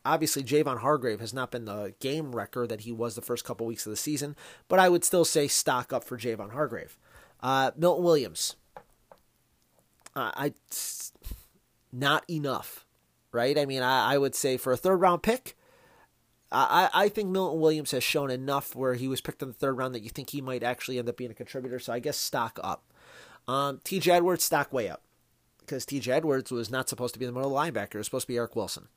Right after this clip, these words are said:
And he's played really well, and our run defense has obviously improved since he was inserted in the lineup. Stock up. Alex Singleton, well, it's stock down for Alex Singleton because he was benched.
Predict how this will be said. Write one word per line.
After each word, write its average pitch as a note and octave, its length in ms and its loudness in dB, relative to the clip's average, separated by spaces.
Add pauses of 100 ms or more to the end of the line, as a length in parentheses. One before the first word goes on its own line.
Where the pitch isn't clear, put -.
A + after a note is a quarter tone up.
(340)
And A#2 280 -8
he's C3+ 200 -4
played B2+ 260 0
really A2+ 200 0
well, C#3 240 4
and C#3+ 80 0
our A#2 100 2
run B2 180 0
defense B2+ 360 -6
has A2+ 100 -6
obviously B2 380 0
improved D3 280 -4
since - 180 -8
he C3 80 -6
was A#2 100 -8
inserted B2 340 -4
in A#2+ 100 -6
the A2+ 60 -8
lineup. C3 340 -8
Stock A2 360 -2
up. F#2 180 -4 (640)
Alex D#3 320 4
Singleton, C#3 480 0
well, C3 200 2
it's - 160 -4
stock - 360 -4
down D#3+ 300 0
for A#2 120 -2
Alex A2 220 -2
Singleton C#3+ 400 -2
because A#2 220 -10
he A#2+ 100 -6
was A2 100 -6
benched. F#2+ 420 -6